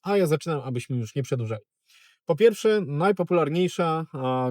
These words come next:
królowa inwestorów z Polski, Hiszpania. I tutaj tak naprawdę o Hiszpanii wiele już zostało powiedziane. Na pewno masz znajomych, którzy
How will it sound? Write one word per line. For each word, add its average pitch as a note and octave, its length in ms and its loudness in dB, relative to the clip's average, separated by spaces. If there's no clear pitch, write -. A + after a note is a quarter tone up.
królowa D#3+ 720 2
inwestorów D#3 520 -2
z - 60 -14
Polski, D#3 460 -4
Hiszpania. C3 480 -4
I F3 100 -8
tutaj F#3+ 240 4
tak D#3+ 140 -2
naprawdę E3+ 340 2
o D#3 40 0
Hiszpanii E3 760 -4
wiele D#3 480 2
już C#3+ 220 -4
zostało D3 480 -2
powiedziane. C#3+ 580 -2
Na C#3 120 -4
pewno C#3 260 -4
masz C#3+ 200 -2
znajomych, C#3 500 -2
którzy C3 360 -4